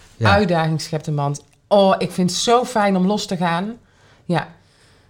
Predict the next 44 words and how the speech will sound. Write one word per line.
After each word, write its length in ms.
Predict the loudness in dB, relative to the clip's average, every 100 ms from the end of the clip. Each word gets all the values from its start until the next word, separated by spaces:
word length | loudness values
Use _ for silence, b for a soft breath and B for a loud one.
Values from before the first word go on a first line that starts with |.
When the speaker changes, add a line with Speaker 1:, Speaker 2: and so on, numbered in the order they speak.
| b
Speaker 2:
Als 180 | -4 0
ik 100 | 0
dat 140 | 0 0
durf. 180 | 0 0
En 260 | 2 0 0
i-, 120 | -4
wat 220 | 0 0 0
ik 120 | -4
merk 380 | -2 -2 -4 -4
op 140 | -4
de 60 | -2
momen-, 280 | -2 -4
op 100 | -6
het 120 | -8 -4
momenten 480 | -2 0 -2 -2
dat 200 | -4 -4 -2
iemand 260 | 0 2
het 180 | 0 -4
terug 240 | -4 -4 -2
gaat 180 | -2
doen 100 | 0
bij 120 | 0 0
mij. 360 | -2 -4 -6 -10 b
En 140 | b 4
Speaker 1:
Ja, 60 |
Speaker 2:
die 80 | 6
Speaker 1:
ja, 60 | 6
Speaker 2:
gaat 80 | 6
Speaker 1:
ja. 60 |
Speaker 2:
mij 300 | 4 4 0
plagen. 560 | 0 0 0 -4 0 4
Speaker 1:
Ja. 160 | 4 2 B B
Speaker 2:
En 160 | -2
die 120 | -2 -2
gaat 220 | -2 -2
mij, 400 | -2 0 -2 -4
ehm, 420 | -4 -4 -4 -6 -8
eh, 120 | -8 -8 -10 -8
met 220 | -6 -2
een 160 | 2 4
lolletje 500 | 2 0 -4 -4 -2
over 280 | -2 -2
al 160 | -2 0
mijn 420 | 2 2 2 -2